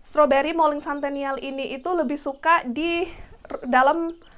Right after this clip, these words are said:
rumah kaca. Makanya kalau di perkebunan itu kan ditaruh di tunnel kayak gitu ya, plastik kayak gitu. Jadi yang jenis ini itu tidak suka terlalu panas banget, tapi juga tidak suka terlalu dingin. Makanya kenapa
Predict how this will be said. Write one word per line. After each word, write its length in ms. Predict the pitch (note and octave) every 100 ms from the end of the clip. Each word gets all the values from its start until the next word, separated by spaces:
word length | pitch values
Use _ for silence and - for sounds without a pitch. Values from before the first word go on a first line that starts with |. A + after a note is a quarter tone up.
| -
rumah 300 | - D4 D4
kaca. 500 | D4+ C4+ C4 B3+ F#3 -
Makanya 340 | B3+ B3+ C4+
kalau 160 | F4 D4+
di 80 | A#3+
perkebunan 640 | C4 C4 C4+ B3+ B3+ B3+
itu 180 | B3+ D4
kan 220 | D#4 E4+
ditaruh 420 | D4 C4+ C4 D4+
di 160 | A3+ C#4+
tunnel 480 | D#4 C4+ C4 C4+ C4
kayak 220 | C4 A#3
gitu 240 | A3 B3
ya, 240 | D4 A3+ - -
plastik 400 | - A#3+ - -
kayak 240 | C4 B3 G#3+
gitu. 320 | A#3 A#3 A3+ - - - -
Jadi 320 | A#3 C4+ F4
yang 240 | D4+ D#4 E4
jenis 320 | B3 C#4+ E4+
ini 320 | C#4+ C#4 C4+
itu 240 | C#4 F4
tidak 320 | F#4 D4+ B3+ -
suka 240 | D4 E4+
terlalu 400 | E4 D#4 D4+ D#4 D#4
panas 340 | - D#4+ G4 G#4
banget, 480 | E4 E4 E4 G4+ G#4 -
tapi 240 | - D4 F4+
juga 220 | D4 D4
tidak 320 | D4 C#4 - -
suka 400 | - D#4 D#4+ D#4+
terlalu 400 | D4 D4 C4+ C#4+
dingin. 380 | A#3+ C#4 C4+ B3
Makanya 400 | B3 B3 C4 D#4
kenapa 400 | D4+ C4 B3+ E4